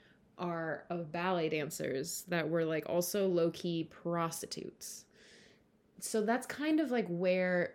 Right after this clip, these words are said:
ballet's coming from, is this kind of idea that men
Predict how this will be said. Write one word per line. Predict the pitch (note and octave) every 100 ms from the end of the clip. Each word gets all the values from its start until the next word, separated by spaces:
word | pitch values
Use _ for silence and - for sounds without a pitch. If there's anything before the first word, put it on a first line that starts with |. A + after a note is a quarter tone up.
| -
ballet's | F3 E3+ E3 E3 D3+
coming | - F#3 F3 D#3+
from, | - - -
is | F3 D#3+
this | E3+ E3
kind | - F#3
of | E3+
idea | E3 D#3+ D#3 F#3+ E3 D#3+ D3+
that | E3 -
men | D#3+ E3+ E3+ E3 D#3 D#3